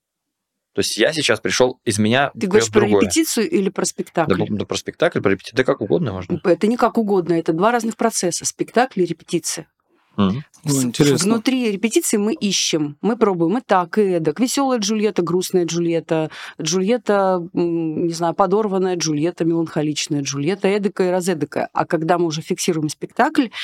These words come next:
Speaker 2: это определённые уже наборы реакций для этого спектакля, где ты должен их, как ты говоришь, выдавать, в себе
Speaker 1: Так.
Speaker 2: извлекать из себя в данный
Speaker 1: Да.
Speaker 2: конкретный момент.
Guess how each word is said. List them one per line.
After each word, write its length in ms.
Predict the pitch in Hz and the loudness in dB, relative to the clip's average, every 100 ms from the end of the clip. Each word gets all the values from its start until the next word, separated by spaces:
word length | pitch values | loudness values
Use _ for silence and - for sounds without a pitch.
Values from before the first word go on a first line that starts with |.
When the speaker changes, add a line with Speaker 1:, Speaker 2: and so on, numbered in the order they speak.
| - - | -10 -6
Speaker 2:
это 200 | 190 214 | -2 -2
определённые 840 | 190 180 196 196 170 151 135 131 | 0 -2 0 2 2 0 0 -4
уже 220 | 160 151 151 | -4 -2 -2
наборы 460 | 151 165 156 147 | 0 0 0 0
реакций 720 | 143 156 262 294 - 165 139 - | 0 0 0 0 -4 -2 -6 -6
для 160 | 160 160 | -2 0
этого 260 | 170 - 147 | -2 -2 -6
спектакля, 600 | - 165 - 143 - 143 | -6 -10 -6 -6 -6 -6
где 200 | 143 170 | -4 -2
ты 120 | 285 | 0
должен 340 | 247 233 180 175 | 0 0 0 -2
их, 60 | |
как 160 | - 160 | -4 -4
ты 80 | 170 | -2
говоришь, 460 | 156 165 202 214 - - - | 0 2 0 -2 -6 -14 -4
выдавать, 580 | 165 180 185 156 151 - - | 0 4 4 2 0 -10 -6
в 60 | |
себе 340 | - 196 202 247 | 0 4 4 2
Speaker 1:
Так. 80 | - - | 0 -2
Speaker 2:
извлекать 600 | 202 196 220 - 156 143 | 0 2 2 2 0 0
из 120 | - | -2
себя 280 | - 208 330 | 0 2 2
в 60 | 214 | 4
данный 220 | 202 247 | 2 4
Speaker 1:
Да. 100 | 185 | 4
Speaker 2:
конкретный 460 | 175 170 202 220 208 | 4 2 0 2 2
момент. 460 | 214 220 208 139 | 2 2 2 0